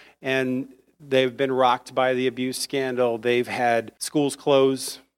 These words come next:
you know, where donors and alumni were disench-, disenfranchised.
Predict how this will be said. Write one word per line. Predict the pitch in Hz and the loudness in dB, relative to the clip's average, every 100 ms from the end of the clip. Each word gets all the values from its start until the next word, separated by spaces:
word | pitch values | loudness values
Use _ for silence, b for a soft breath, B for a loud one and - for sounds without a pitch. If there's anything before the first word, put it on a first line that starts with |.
| _ _ | _ _
you | 127 | -4
know, | 127 127 | -2 0
where | 123 | 0
donors | 113 127 127 127 123 - | 2 2 2 2 0 -4
and | 127 117 110 131 | -6 -8 -10 -6
alumni | 120 127 127 127 | 0 2 2 0
were | 123 117 | 0 -2
disench-, | 127 - 127 - - 160 | -2 -4 -6 -6 -8 -6
disenfranchised. | 135 - 127 - 127 123 135 127 123 - | -6 -4 -4 0 0 0 0 0 0 -6